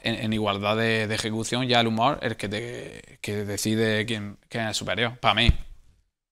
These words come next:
Ese es mi, mi criterio. El humor es el diferenciador, a, a igualdad de ejecución. Luego, si hay una, una chi-, una murga que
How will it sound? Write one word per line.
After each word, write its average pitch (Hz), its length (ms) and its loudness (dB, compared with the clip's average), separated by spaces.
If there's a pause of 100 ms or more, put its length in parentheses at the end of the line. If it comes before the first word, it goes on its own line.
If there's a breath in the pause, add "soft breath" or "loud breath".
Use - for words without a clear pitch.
(140)
Ese 120 120 2
es 123 60 4
mi, 127 160 4
mi 117 80 2
criterio. 107 500 4 (760)
El 101 120 0
humor 120 340 6
es 139 340 10
el 113 120 2
diferenciador, 113 600 2 (280 soft breath)
a, 113 80 4 (120)
a 123 120 6
igualdad 113 280 6
de 143 60 8
ejecución. 107 500 0 (640)
Luego, 117 240 2
si - 160 2
hay 113 140 6
una, 127 880 6
una 123 240 4
chi-, - 180 -4
una 123 180 4
murga 120 440 4 (640 loud breath)
que 104 240 4